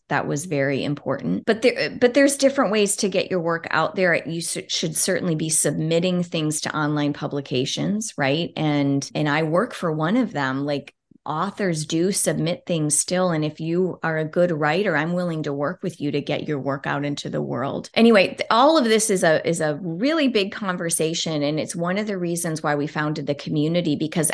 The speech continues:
as things change and as opportunities change, and, and more and more, let me just say this too, more and more as writers, we are less dependent on the traditional publishing industry to get our things out into the world.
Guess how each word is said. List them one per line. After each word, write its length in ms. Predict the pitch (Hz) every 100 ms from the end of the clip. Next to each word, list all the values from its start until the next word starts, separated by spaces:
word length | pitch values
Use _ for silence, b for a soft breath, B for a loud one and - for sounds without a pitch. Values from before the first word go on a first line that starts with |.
| -
as 360 | 165 208 208
things 340 | - 175 165 -
change 480 | - 156 156 151
and 180 | 151 147
as 240 | - 165 165
opportunities 840 | 151 165 156 185 190 170 147 139
change, 520 | - - 147 147 139 B B
and, 240 | - 190 -
and 160 | 196 190
more 240 | 208 262
and 160 | 208 175
more, 300 | 170 175 185
let 120 | 175
me 120 | 170
just 240 | 175 160
say 160 | - 143
this 280 | 160 156 -
too, 220 | - 170 -
more 320 | 185 233 311
and 160 | 247 196
more 480 | 190 196 196 - -
as 260 | 170 175 170
writers, 420 | 160 151 175 175
we 200 | 175 190
are 80 | 165
less 360 | 156 151 -
dependent 640 | - - 160 156 175 190
on 140 | - 151
the 60 |
traditional 580 | 151 151 151 147 160 143
publishing 600 | 139 131 147 156 - 175
industry 600 | 170 185 185 - 190 190 185
to 120 | 160
get 260 | 151 156 147
our 140 | 147
things 380 | 147 147 139 143
out 180 | 135 127
into 240 | 123 131
the 120 | 117
world. 440 | 95 127 127 107